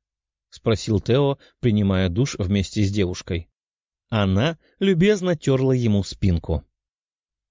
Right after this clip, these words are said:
«Да, мы нашли их логово», — ответила она и замолкла. Но после небольшой паузы добавила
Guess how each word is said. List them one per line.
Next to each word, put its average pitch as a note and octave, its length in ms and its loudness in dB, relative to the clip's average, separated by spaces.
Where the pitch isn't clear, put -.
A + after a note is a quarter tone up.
«Да, D3 400 2
мы D#3 240 2
нашли E3 340 2
их D#3 140 -4
логово», — A2+ 460 2
ответила A2+ 540 -2
она A#2 280 0
и C3+ 260 -4
замолкла. G2+ 720 0
Но F3+ 140 2
после F3 320 2
небольшой C#3+ 460 2
паузы D#3+ 420 2
добавила C3+ 640 2